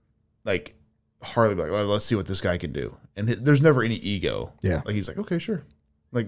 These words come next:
Speaker 1: like, he, he can, he knows he can back up anything.
Speaker 2: Sure.
Speaker 1: And, and anytime, it was always funny. Like, anytime someone would show up at our school that was like, like, uh, Haston Nichols or, you know, T M D K,
Speaker 2: Mm-hmm.
Speaker 1: and they show up, Harley had me wrestle him.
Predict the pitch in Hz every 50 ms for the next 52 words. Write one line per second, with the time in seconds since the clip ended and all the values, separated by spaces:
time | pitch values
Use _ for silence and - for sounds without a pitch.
0 | 98 151 160 156 151 147 156 165 151 135 139 135 160 147 - 151 139 139 - 143
1 | 170 175 180 175 170 - - 127 - 113 107 113 110 104 - 113 104 95 101 98
2 | 92 82 73 67 50 - - - - - 170 - - - _ _ _ _ _ 104
3 | 104 98 95 87 - - - 135 151 160 175 185 180 135 160 170 170 165 160 156
4 | 135 123 120 113 120 123 120 113 - - - 107 101 101 95 90 90 90 92 117
5 | 127 123 - 127 110 - - 117 110 101 92 - - 110 95 110 90 85 82 -
6 | - - 101 92 87 78 73 73 65 82 92 92 87 85 82 - - _ - _
7 | _ _ _ _ _ _ _ _ _ _ - 95 92 90 - 95 87 82 76 73
8 | - - _ - - 113 107 - - - 92 90 92 92 - 98 95 92 90 92
9 | 82 73 76 - - - _ _ - - 95 90 85 - - - 104 92 90 90
10 | 85 - 95 92 - 107 98 98 98 - - - - 98 92 85 92 92 - -
11 | _ _ _ _ _ _ 113 117 113 107 - - 90 90 90 - 98 92 95 90
12 | 92 90 98 92 80 92 95 85 80 80 - - 73 78 82 82